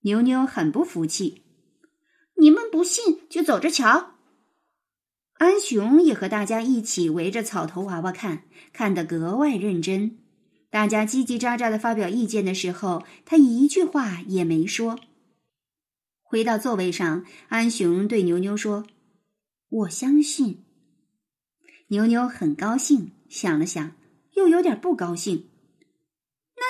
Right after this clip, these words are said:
你刚才为什么不帮我说话？”“我不知道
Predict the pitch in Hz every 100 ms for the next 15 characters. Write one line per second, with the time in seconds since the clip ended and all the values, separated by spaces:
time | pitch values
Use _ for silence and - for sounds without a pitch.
0 | 427 247 285 285 254 233 240 302 269 262
1 | 254 247 269 240 196 240 262 233 175 -
2 | _ _ _ _ _ _ _ _ _ _
3 | _ - 220 226 226 233 247 240 285 277
4 | 254 240